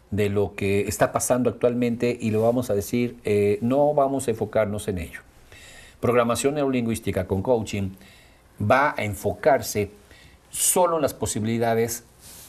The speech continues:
que tenemos hacia el futuro, el potencial que tenemos hacia el futuro con la persona. Dos, obtener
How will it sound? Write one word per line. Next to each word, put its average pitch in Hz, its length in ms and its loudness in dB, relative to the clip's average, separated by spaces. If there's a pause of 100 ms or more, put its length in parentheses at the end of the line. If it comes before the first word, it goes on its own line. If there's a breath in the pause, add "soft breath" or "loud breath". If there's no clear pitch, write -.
(160 loud breath)
que - 120 0
tenemos 117 460 0
hacia 104 160 -2
el 92 40 -6
futuro, 113 380 -2
el 113 80 -2
potencial 127 1080 2 (380 loud breath)
que 127 100 -2
tenemos 123 560 0
hacia 98 200 0
el 98 80 -2
futuro 135 460 -2
con 95 140 -6
la 90 120 -4
persona. 73 440 -8 (1800 soft breath)
Dos, 160 440 4
obtener 147 600 2